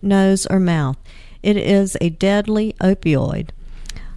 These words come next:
You may not even know you have been exposed. Officer Cook served in the Army and was injured in Afghanistan when he came in contact with an I E D.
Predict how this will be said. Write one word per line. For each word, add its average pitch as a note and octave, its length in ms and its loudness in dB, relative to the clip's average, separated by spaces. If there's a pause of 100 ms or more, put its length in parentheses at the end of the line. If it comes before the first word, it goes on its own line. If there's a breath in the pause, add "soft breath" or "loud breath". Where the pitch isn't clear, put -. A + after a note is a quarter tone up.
(1080 loud breath)
You G3+ 180 2
may G3+ 180 4
not G3 300 2
even G3 400 2
know A3 160 4
you F3 220 2
have E3 200 0
been E3 200 2
exposed. E3 720 0
Officer G3 480 0
Cook - 480 -2
served F#3+ 340 0
in F3+ 120 2
the E3+ 100 2
Army F#3 540 2 (480 loud breath)
and G3 120 4
was F#3+ 200 2
injured A#3+ 460 2
in F#3+ 200 2
Afghanistan F#3+ 880 0
when F#3 160 2
he F#3 140 4
came F#3+ 280 4
in F#3 140 2
contact G3 600 0
with E3+ 120 2
an E3+ 140 4
I F3 220 2
E E3 80 2
D. E3 420 0